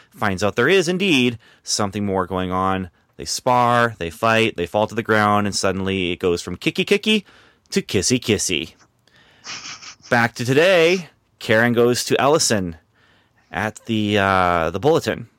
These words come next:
the newspaper, confronts him about the Frank Castle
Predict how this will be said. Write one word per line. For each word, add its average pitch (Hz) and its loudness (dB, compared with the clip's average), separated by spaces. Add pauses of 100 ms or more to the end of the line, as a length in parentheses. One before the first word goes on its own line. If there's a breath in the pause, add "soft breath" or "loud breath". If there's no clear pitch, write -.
(120)
the 101 -8
newspaper, 101 -2 (360 loud breath)
confronts 135 0
him 117 2
about 110 0
the 107 -4
Frank 120 -2
Castle 117 0